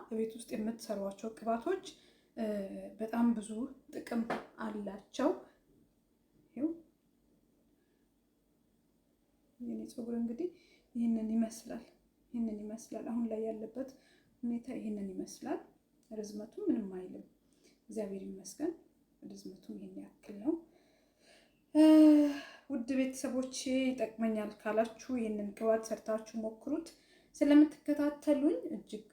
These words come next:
ከልብ አመሰግናለሁኝ። ለቻናሌ ግን አዲስ ከሆናችሁ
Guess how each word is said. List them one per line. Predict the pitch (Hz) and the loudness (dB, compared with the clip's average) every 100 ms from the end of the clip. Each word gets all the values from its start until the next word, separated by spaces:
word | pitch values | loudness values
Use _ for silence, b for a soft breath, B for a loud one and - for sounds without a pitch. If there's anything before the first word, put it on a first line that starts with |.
| _ | _
ከልብ | - 196 208 - _ _ | -10 -8 -8 -12 _ _
አመሰግናለሁኝ። | 226 208 226 220 - 208 202 196 226 330 B B B 262 | -6 -4 -2 -4 -4 -6 -4 -2 0 0 B B B 0
ለቻናሌ | 254 262 254 240 233 | 2 2 2 4 4
ግን | 233 - | 2 -2
አዲስ | 214 - 254 - | -6 -4 -6 -4
ከሆናችሁ | - 220 202 202 - - | -4 -4 -4 -8 -12 -2